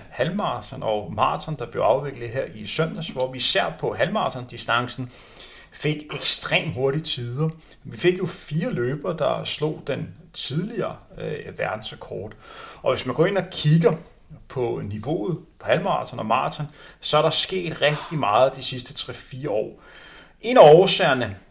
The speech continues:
er uden tvivl, at der er sket rigtig meget inden for, inden for løbesko, og så er det faktum, at man begynder at arbejde med carbonplader og,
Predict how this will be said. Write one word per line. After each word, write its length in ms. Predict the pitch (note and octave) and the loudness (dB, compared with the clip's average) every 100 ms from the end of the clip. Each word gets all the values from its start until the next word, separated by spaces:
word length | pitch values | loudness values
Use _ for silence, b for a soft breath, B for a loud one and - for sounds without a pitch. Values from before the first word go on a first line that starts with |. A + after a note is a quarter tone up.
| _ _ _ _ _ - | _ _ _ _ _ 2
er 200 | B2+ C3 | 4 4
uden 220 | D3+ E3+ F3+ | 2 0 0
tvivl, 400 | - G3 A3 - | -2 -4 -6 -8
at 540 | B2 B2 - - - - - | -4 -4 -4 -8 -10 -8 -2
der 60 | |
er 100 | A2+ | 0
sket 420 | - - - - | 0 -6 -8 -2
rigtig 280 | B2+ C3 D#3+ | -2 -2 -2
meget 300 | A#2+ G#2+ B2 | 0 2 2
inden 260 | A#2 B2 C3+ | -2 -6 -8
for, 480 | - A#2 G#2+ G2+ B2 | -4 -2 -2 -4 -8
inden 180 | A2+ A2+ | -12 -10
for 120 | A2+ | -8
løbesko, 720 | A2+ C#3 F3+ F3+ - D3+ A#2+ | -4 -2 -2 -4 -4 -4 -2
og 140 | G#2 | -4
så 120 | - | -2
er 80 | C#3 | -2
det 140 | C3 C3 | -2 -4
faktum, 560 | - C3 B2+ D#3+ C3+ | -2 -2 -2 -6 -6
at 100 | A2 | -6
man 120 | G#2+ | -8
begynder 240 | G#2+ B2 A#2+ | -6 -2 2
at 140 | G#2+ | 2
arbejde 300 | G#2 - - | 2 -4 -8
med 100 | - | -12
carbonplader 840 | - G2+ B2 D3+ C#3+ C3 A2+ A2 | -2 2 2 0 -8 -6 -4 -2
og, 360 | A2 G2+ G#2 G#2+ | -2 -2 -4 -6